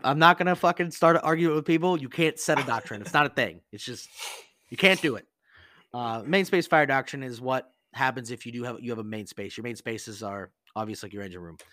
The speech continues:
So, like, engine catches on fire, whether it's Alpha Bravo Charlie and, God forbid, a Delta fire in the engine room.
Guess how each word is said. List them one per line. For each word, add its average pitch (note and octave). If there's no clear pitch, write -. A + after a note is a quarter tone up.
So, -
like, G#2
engine F#3
catches F3
on E3+
fire, D3
whether A#2+
it's -
Alpha D3+
Bravo C#3
Charlie B2+
and, A#2+
God B2
forbid, B2
a A2+
Delta A#2
fire G#2+
in G#2
the G#2
engine G2+
room. G2